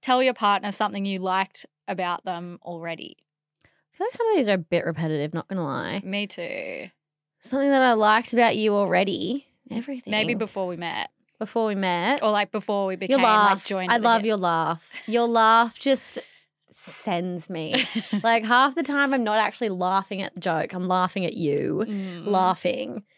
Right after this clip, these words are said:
Speaker 2: Like, when we first started working together before we were close, like, you can hear Sal's cackle on the other side of the office.
Speaker 1: Yeah, pretty much.
Speaker 2: And I would just, and then when we started, like,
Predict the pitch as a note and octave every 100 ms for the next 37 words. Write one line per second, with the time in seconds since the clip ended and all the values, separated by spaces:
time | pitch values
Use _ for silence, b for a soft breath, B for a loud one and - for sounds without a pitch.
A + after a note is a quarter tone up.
0 | B - G#3+ G#3+ G3+ A#3+ A#3+ B3 B3+ B3+
1 | B3+ A#3+ A#3+ A#3+ G#3+ G3+ G#3 G3+ G#3 G3+
2 | G3 G3+ G3+ G3 F#3+ F#3 G#3 F#3 D#3 F3
3 | F3+ - G#3+ G#3+ G3+ G#3+ A3 - A#3 A#3+
4 | - - E3 F3+ C#3+ - F3+ F3 E3 F#3+
5 | F3 F3 - C#3 - A2+ C3 C#4 G#3 F#3+
6 | G3+ G#3+ A3 G3 B3 B3 B3+ C4 B3+ B3+
7 | B3 B3+ C4+ C4+ C4 - C4+ A3+ A3+ G#3
8 | G3+